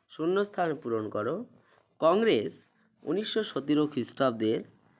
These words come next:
ছাব্বিশে জানুয়ারি প-, ড্যা-, প্রথম ড্যাশ কী ছিল?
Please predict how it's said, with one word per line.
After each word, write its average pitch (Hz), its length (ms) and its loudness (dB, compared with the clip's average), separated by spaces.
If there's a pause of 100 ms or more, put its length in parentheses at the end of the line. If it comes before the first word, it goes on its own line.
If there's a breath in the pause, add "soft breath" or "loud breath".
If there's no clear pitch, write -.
(280 soft breath)
ছাব্বিশে 147 560 -2
জানুয়ারি 113 460 2
প-, 117 360 -2 (240)
ড্যা-, 123 280 0
প্রথম 160 520 -2
ড্যাশ 120 400 2 (920)
কী 151 320 0
ছিল? 156 120 0